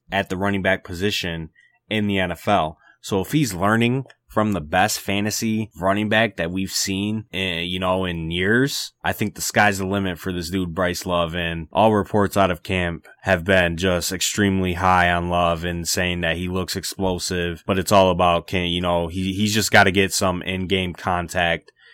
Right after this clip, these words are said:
He just has to get his feet under him, especially having no preseason. You know, he's had no game experience since he tore his A C L,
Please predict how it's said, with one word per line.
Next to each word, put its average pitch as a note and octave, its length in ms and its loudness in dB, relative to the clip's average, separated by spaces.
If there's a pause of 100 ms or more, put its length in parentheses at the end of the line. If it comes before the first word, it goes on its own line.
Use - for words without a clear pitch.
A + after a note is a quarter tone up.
(140)
He G#2+ 120 -2
just F#2+ 200 0
has G2 180 4
to G2 80 -6
get F2+ 320 0 (360)
his G2 200 -2
feet G2+ 260 0
under F#2 300 -2
him, F2+ 160 -4
especially F2+ 800 -2 (840)
having G2+ 340 4
no G2 180 4
preseason. F2+ 1000 -2
You E2 120 -8
know, D2 140 -8
he's F#2+ 220 -4
had G#2 220 6
no G2 280 4
game F#2 340 0
experience E2 640 -6
since E2+ 320 -4
he E2+ 120 -10
tore F2 260 -6
his E2 100 -8
A E2 120 -6
C D#2+ 220 -6
L, D#2 300 -6